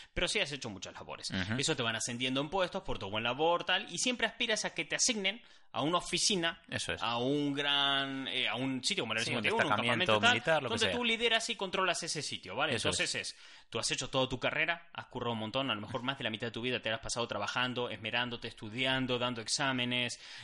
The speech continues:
Speaker 1: eh, sirviendo donde hiciera falta, siguiendo las órdenes de todo el mundo para llegar hasta ahí, y has conseguido tu puesto y te has sentado ahí, y, y sabes que si sigues haciéndolo podrás escalar y llegar a puestos mucho más altos, ¿no? Pero ese hombre está ahí.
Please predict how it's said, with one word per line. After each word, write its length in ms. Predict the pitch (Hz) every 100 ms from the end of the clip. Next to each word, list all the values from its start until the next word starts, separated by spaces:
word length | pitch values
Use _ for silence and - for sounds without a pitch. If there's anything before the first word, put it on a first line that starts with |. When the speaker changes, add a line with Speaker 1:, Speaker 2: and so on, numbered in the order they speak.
| -
Speaker 1:
eh, 180 | 113 117
sirviendo 640 | 127 117 127 135 131 127
donde 240 | 127 127
hiciera 260 | 123 139 120
falta, 400 | - 131 123 123
siguiendo 480 | - 113 135 131 123
las 180 | 123 120
órdenes 200 | 135 123
de 20 |
todo 100 | 127
el 60 | 123
mundo 180 | 135 123
para 140 | 113
llegar 180 | 127 143
hasta 140 | 160
ahí, 100 | 160 - - -
y 80 |
has 80 | 175
conseguido 340 | 208 175 175 165
tu 120 | 143
puesto 240 | 160 143
y 20 |
te 80 | 120
has 80 | 135
sentado 220 | 135 135
ahí, 320 | 135 113 117 -
y, 40 |
y 20 |
sabes 260 | 127 - 254
que 120 | 180
si 120 | -
sigues 300 | 160 220 202 185
haciéndolo 320 | 214 202 175
podrás 300 | 143 185 185
escalar 340 | - 117 170 156
y 20 |
llegar 340 | 123 139 170 - -
a 160 | 117 -
puestos 260 | 170 160 135
mucho 200 | 175 160
más 180 | 123 -
altos, 200 | 107 107
¿no? 140 | 208
Pero 120 | - 294
ese 120 | 330
hombre 160 | 233
está 140 | 180
ahí. 120 | 190